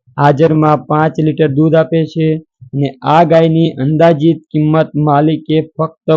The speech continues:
પંદર હજાર રૂપિયા રાખી છે. તેમાં પણ ફેરફાર કરી આપવામાં આવશે. ત્યારબાદ આ ગાય તમને ગામ શીતલ, તાલુકો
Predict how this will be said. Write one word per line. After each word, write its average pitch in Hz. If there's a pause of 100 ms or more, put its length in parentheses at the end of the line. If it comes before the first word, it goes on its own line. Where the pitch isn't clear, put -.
પંદર 147
હજાર 151
રૂપિયા 160
રાખી 156
છે. 156 (540)
તેમાં 160
પણ 160
ફેરફાર 151 (120)
કરી 156
આપવામાં 160
આવશે. 156 (460)
ત્યારબાદ 160 (260)
આ 170
ગાય 160
તમને 160 (120)
ગામ 151 (120)
શીતલ, 165 (380)
તાલુકો 156